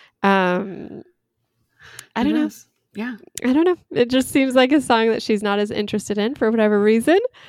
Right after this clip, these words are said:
Speaker 2: Mm-hmm.
Speaker 1: Um, and I'll always doubt her choice of that, but I, uh, I don't think we'll be seeing this on the set list.
Speaker 2: Yeah.
Speaker 1: Um, but would, is there anything you'd trade for the vault song
Speaker 2: Um,
Speaker 1: to have this on it?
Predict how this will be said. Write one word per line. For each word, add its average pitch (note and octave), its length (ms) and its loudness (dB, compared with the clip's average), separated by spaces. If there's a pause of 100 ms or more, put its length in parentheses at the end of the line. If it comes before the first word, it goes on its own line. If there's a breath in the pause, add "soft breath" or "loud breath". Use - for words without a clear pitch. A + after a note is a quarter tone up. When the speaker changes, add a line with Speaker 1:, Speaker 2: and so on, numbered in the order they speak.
Speaker 2:
Mm-hmm. G3+ 120 0
Speaker 1:
Um, G#3+ 720 4 (260)
and G3 240 -4
I'll G3 240 0
always F#3+ 360 -4
doubt F#3 260 -4
her F#3 560 -6
choice F#3+ 260 -4
of F#3 100 -8
that, G#3+ 260 -4
but - 280 -2
I, - 560 -6
uh, - 280 -6
I F#3 60 -2
don't - 240 -6
think - 200 -8
we'll - 120 -4
be - 160 -8
seeing - 360 -10
this - 340 -10
on - 180 -8
the G#3 60 -12
set - 260 -8
list. - 340 -8 (360 loud breath)
Speaker 2:
Yeah. F3 200 -12
Speaker 1:
Um, F#3 600 -4 (600)
but F#3+ 220 -2
would, F#3 320 -2
is F#3+ 180 -6
there F#3 140 -2
anything F3+ 260 -6
you'd F3 160 -6
trade E3+ 300 -10
for E3+ 220 -6
the F3 100 -8
vault E3 300 -10
song E3 460 -10 (280)
Speaker 2:
Um, C4 440 -6
Speaker 1:
to C4 80 -6
have C4 180 -6
this E3+ 180 -10
on E3 160 -10
it? E3+ 140 -12